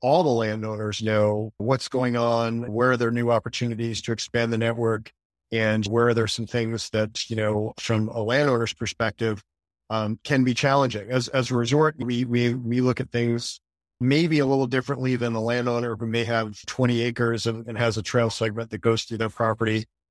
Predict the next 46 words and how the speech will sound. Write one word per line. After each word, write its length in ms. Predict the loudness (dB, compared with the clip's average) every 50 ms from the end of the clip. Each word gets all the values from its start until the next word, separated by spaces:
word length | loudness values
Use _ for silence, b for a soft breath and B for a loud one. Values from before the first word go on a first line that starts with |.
| _ _ -6
We, 340 | -2 0 0 0 0 -2
we 200 | -2 0 2 2
look 220 | 4 4 2 2 0
at 120 | -2 -4 -6 _ _
the, 80 | -6 -4
just 240 | -4 -4 -4 -4
the 60 | -6 -4
value 520 | 0 2 4 4 4 4 2 0 -2 -2
that 140 | -4 -2 0
our 160 | 2 2 2
guests 440 | 2 0 0 -2 -2 -4 -8 -12 -10 _
that 140 | -8 -8 -8
stay 220 | -6 -4 -2 -2 -2
at 80 | -2
the 60 | -4
Burke 240 | -6 -8 -8 -6 -4
Mountain 260 | -2 -2 -2 -2 -4
Hotel 260 | -4 -4 -2 -2 -2 -2
and 80 | -2
Conference 360 | 0 0 0 0 -2 -6 -6
Center 340 | -2 -2 0 0 0 -2 -4 -6 _ _ _ _ _ _ -4
get 200 | -2 0 2 4
out 200 | 4 4 4 2
of 120 | 0 0
having 380 | 0 0 0 0 0 -2 -6 -6
easier 360 | -6 -6 -4 -2 0 2 2
access 420 | 4 2 2 -2 -4 -8 -8 -8 -8
to 100 | -8 -8
trails, 500 | -2 0 2 4 4 4 4 2 0 -2
more 260 | -2 0 2 4 4
access 460 | 2 2 0 -2 -2 -2 -2 -2 -4
to 80 | -8 -8
trails, 600 | -4 0 0 2 2 2 2 0 -2 -4 -8 -10 _ _ _ _ _ _ _ _ -12 -6 -4
access 400 | -2 -2 -2 -4 -6 -6 -6 -8
to 100 | -8 -6
trails 420 | 0 2 2 4 4 2 0 0
that 140 | -2 0 0
are, 220 | 0 -2 -4 -4 -2
that 100 | 0 0
are 120 | 2 2
more 220 | 2 0 0 0 0
oriented 460 | 2 2 2 2 2 0 -2 -6 -6
towards 280 | -4 -2 -4 -4 -4 -6
the 100 | -10 -10
beginner. 500 | -10 -8 -2 0 0 2 2 2 0 -2 -6 _ _ _ _ _ _ _
So 600 | -10 -2 2 4 4 6 6 6 4 4 0 -2